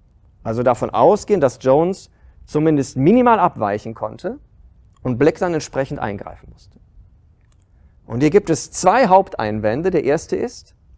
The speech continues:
wenn der Black da hätte eingreifen müssen, dann muss er einen Anlass dafür gehabt haben. Und dieser Anlass wäre doch wohl gewesen, dass der Jones so ein alternatives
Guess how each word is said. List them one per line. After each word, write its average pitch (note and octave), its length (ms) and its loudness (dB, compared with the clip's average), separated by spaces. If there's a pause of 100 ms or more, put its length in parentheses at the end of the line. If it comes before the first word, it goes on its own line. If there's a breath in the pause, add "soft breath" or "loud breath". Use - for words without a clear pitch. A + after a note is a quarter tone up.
(520)
wenn E3+ 200 4
der G3 140 10
Black F3 380 2
da G#3+ 260 0 (560)
hätte E3+ 300 -2
eingreifen A2+ 500 -4
müssen, - 260 -20 (200)
dann B2+ 140 -4
muss F#3 120 2
er G3 140 0
einen F3+ 140 -2
Anlass F3 480 2
dafür G#2 300 -6
gehabt - 400 -16
haben. - 220 -20 (840)
Und B2+ 160 -6
dieser E3 300 6
Anlass G#3+ 460 4
wäre D3 220 6
doch C3+ 240 4
wohl G#3 260 4
gewesen, D3 500 -2
dass C#3 200 -8
der C3+ 140 0
Jones D#3 460 -4
so F3 60 -6
ein D#3 140 -6
alternatives D#3 880 -8